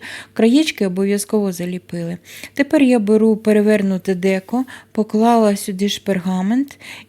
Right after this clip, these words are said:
і буду складати ці трубочки або ж рулетики, як вам зручніше називати,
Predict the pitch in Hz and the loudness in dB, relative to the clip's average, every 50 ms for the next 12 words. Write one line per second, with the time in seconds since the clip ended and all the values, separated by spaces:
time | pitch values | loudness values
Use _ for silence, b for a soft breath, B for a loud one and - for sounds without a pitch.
0 | - _ 240 247 262 285 285 262 226 196 190 214 247 233 247 226 - - - 214 | -10 _ 0 2 4 4 4 4 2 -2 -2 0 0 0 0 -2 -4 -2 -2 -2
1 | 208 196 180 185 190 208 233 226 - 240 226 226 - - - 214 214 208 202 - | -2 0 -2 -2 -2 -2 -2 -2 -2 -4 -4 -4 -6 -4 -2 -2 -2 -2 -2 -4
2 | 214 233 240 226 254 240 - - - - 226 233 240 247 233 220 185 175 175 170 | -4 -4 -2 -2 -4 -4 -6 -8 -10 -8 -6 -4 -2 -2 -2 -4 -4 -4 -6 -8
3 | - 185 180 170 180 220 269 285 277 - 240 - - 208 190 190 190 190 190 - | -8 -8 -6 -4 -2 0 0 0 -2 -4 -6 -6 -6 -4 -4 -2 -4 -4 -6 -6
4 | 190 185 180 185 180 180 190 196 190 - - 196 190 185 - 190 190 185 185 180 | -6 -6 -4 -6 -6 -4 -4 -4 -6 -4 -4 -4 -6 -6 -6 -6 -6 -6 -6 -6
5 | 180 190 180 180 185 190 190 - 190 | -6 -6 -6 -6 -6 -6 -6 -8 -10